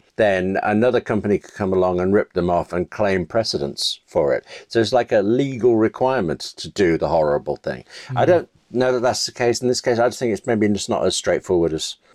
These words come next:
Speaker 1: we would mind.
Speaker 2: Yeah, I'm following her on TikTok. I'll let you know if she posts any more
Speaker 1: Mm.
Speaker 2: content. But she's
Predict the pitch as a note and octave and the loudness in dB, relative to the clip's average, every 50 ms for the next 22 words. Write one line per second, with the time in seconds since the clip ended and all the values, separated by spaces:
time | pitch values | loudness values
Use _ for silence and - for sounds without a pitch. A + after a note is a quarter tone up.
0 | _ - E2 E2+ D#2+ C#2+ C#2+ D2+ F2 E2+ D#2+ C2+ - _ _ _ _ D#3+ D3+ D#3 | _ -6 -4 -4 -4 -4 -4 -6 -6 -6 -6 -8 -12 _ _ _ _ -8 -6 -6
1 | E3 E3+ E3+ E3+ C#3+ - _ - F#3 F3 G#3+ G#3 - E3+ D#3 D3 C#3+ C3+ C#3 C#3 | -4 -4 -6 -8 -8 -12 _ -4 -2 0 0 0 2 2 2 2 2 2 2 0
2 | C3 - - C3 - - C3+ C3+ C3 - D3 D3 D3 - D3+ C#3+ C#3+ C#3 C3 A2 | 0 -2 -2 -4 -2 -2 -2 -2 0 2 2 2 0 0 -2 -2 0 0 -2 -2
3 | - C#3+ C3 B2 - - C#3+ C3+ - D3 C#3 C3 C3 C3+ C#3 C#3 C3+ C3+ C3+ C3 | -4 -6 -6 -6 -4 -4 -4 -2 -2 -2 -4 -2 -2 -2 -2 -2 0 0 -2 -2
4 | A2+ - _ - G#2+ A2+ G#2+ - - - _ - C#3+ C#3+ D#3 - C3+ A#2 A2 A#2+ | -4 -8 _ -4 -2 0 0 -2 -4 -10 _ -6 -4 -4 -4 -4 -6 -6 -8 -8
5 | - E3+ F3 C#3 A2+ - | -8 -8 -8 -6 -4 -2